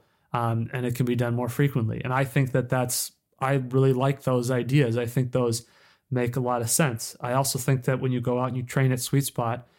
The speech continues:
that in my experience, it's still pretty intense, and it still, you know, requires a lot of mental energy. And I think it sort of teeters on the edge of, is this, like,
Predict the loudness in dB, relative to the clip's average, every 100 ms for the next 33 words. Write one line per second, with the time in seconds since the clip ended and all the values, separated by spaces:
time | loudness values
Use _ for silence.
0 | _ _ _ -2 -2 0 0 2 0 0
1 | -2 -2 0 -2 -4 -10 -8 -2 2 2
2 | 2 2 2 -2 -2 -2 -2 -4 -6 -6
3 | -4 -4 0 2 4 0 -6 _ _ -2
4 | 0 0 0 0 0 0 0 0 -2 -4
5 | -2 -4 -2 -2 0 0 -2 0 0 0
6 | 0 2 2 2 -2 2 4 4 2 0
7 | 2 2 0 0 0 2 4 4 4 2
8 | 2 0 -6